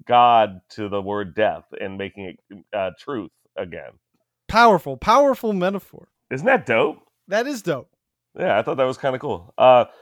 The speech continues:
Speaker 1: one of the more frightening bits of lore involving the original golem stems from World War Two. I don't find this frightening. I, I thought it could have been better.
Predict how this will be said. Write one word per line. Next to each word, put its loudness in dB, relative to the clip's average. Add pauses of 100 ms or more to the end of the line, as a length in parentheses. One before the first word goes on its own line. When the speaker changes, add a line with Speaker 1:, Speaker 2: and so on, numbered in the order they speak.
(240)
Speaker 1:
one -2
of -2
the -2
more 0
frightening -4
bits -6
of -14
lore -4
involving -2
the -10
original -8
golem -6
stems -6
from -8
World -4
War -6
Two. -10
I -2
don't -12
find -12
this -20
frightening. -14
I, -6
I -4
thought -4
it -10
could -10
have -18
been -16
better. -6